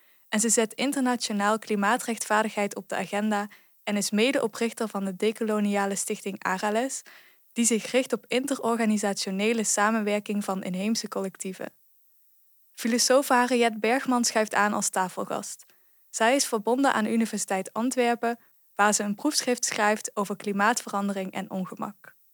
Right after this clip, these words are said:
Chihiro, sommige mensen denken misschien, eh, klimaatverandering, wat heeft dat nou met racisme te maken? Als, eh,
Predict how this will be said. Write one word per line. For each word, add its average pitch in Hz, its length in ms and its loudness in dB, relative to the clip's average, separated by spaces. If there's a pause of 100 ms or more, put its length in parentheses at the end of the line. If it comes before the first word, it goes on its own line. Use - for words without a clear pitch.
(960)
Chihiro, 269 520 2
sommige 269 360 4
mensen 233 400 2
denken 208 360 -2
misschien, 202 460 -4
eh, 196 320 -4 (200)
klimaatverandering, 208 920 -2
wat 208 180 -4
heeft 214 180 -6
dat 202 160 -6
nou 190 220 -4
met 190 220 -8
racisme 247 560 -2
te 233 120 -4
maken? 226 560 -4 (360)
Als, 196 340 -2
eh, 196 280 -4